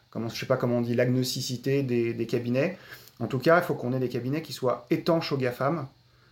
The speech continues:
euh, pour qu'à un moment, on puisse avoir de, de vrais, de vrais diagnostics. Et ça, c'est pas, c'est pas évident dans le fonctionnement qu'on a aujourd'hui.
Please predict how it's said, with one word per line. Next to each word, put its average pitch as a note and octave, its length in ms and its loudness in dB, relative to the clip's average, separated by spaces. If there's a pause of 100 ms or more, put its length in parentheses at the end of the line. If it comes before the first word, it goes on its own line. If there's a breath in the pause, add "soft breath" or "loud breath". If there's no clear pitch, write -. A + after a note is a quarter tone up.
(120)
euh, A#2 160 -2
pour C3+ 220 -4
qu'à C#3+ 140 4
un C#3 40 4
moment, C#3 280 2
on D#3 60 0
puisse - 200 -4
avoir D3 220 2
de, B2+ 140 0
de B2 200 -4
vrais, B2+ 300 2
de C3 120 -2
vrais C3 140 0
diagnostics. B2 520 -2
Et B2+ 80 -4
ça, F3 140 4
c'est C#3 180 0
pas, C#3+ 280 0
c'est - 240 -8
pas D#3 140 6
évident D3+ 480 2
dans C3+ 200 0
le B2+ 340 0
fonctionnement D3 680 -2
qu'on B2+ 240 -4
a C3 100 2
aujourd'hui. A#2+ 400 0